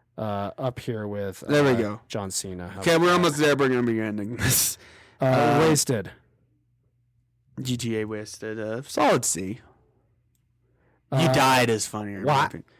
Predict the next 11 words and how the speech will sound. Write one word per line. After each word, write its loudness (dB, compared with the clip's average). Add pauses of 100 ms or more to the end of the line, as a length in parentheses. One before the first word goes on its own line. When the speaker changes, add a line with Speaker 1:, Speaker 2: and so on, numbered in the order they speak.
(460)
Speaker 1:
<laughs> -16
The, 2
the 0
lady. 2 (480)
Speaker 2:
Oh, 6
yeah, 4
I've 2
seen -4
that. -8 (840)
Speaker 1:
Uh, -2
Speaker 2:
C. -14